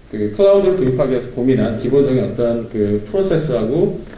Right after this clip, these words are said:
각 단계별 이제 주요한 작업 영역을 정의한 것입니다. 예, 이거는 이제 뭐 개별적으로, 어, 그 클라우드 컴퓨팅 도입을 그 검토하는 기업의, 기업들은, 어, 저희 회사로 연락을 주시면 이 부분에 대해서, 예,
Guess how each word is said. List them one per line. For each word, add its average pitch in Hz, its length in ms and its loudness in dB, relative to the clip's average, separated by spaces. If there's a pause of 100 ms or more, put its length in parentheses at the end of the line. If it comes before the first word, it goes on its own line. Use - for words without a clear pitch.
(120)
각 113 180 -8
단계별 120 560 2
이제 107 140 -4
주요한 113 320 2
작업 110 340 -2
영역을 104 260 0
정의한 107 580 -4
것입니다. - 360 -10 (540)
예, 107 60 -8
이거는 143 380 4
이제 123 100 2
뭐 113 160 -2
개별적으로, 151 840 2 (480)
어, 65 420 -8 (760)
그 208 160 -8
클라우드 214 400 4
컴퓨팅 196 380 0
도입을 143 760 2
그 107 260 -2
검토하는 160 480 2
기업의, 127 640 2 (180)
기업들은, 127 800 -2 (380)
어, - 360 -10 (220)
저희 113 160 -2
회사로 139 320 2
연락을 120 360 2
주시면 117 640 0
이 107 80 -4
부분에 117 360 -2
대해서, 104 500 -4 (320)
예, 92 60 -12